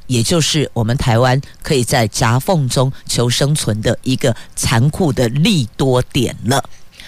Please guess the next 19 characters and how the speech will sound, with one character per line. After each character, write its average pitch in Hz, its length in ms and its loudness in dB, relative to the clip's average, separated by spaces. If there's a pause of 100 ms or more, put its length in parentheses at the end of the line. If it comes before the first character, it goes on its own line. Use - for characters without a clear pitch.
(220)
好， 180 100 0
那 240 60 2
么 269 60 2
继 311 220 0
续 285 320 0
我 226 80 0
们 233 280 2
再 262 220 0
来 233 380 2
关 269 200 0
注， 277 240 0 (380)
在 247 240 2
今 226 160 0
天 247 400 2
《中 320 140 0
国 311 100 2
时 233 160 0
报》 220 400 2
头 214 340 -2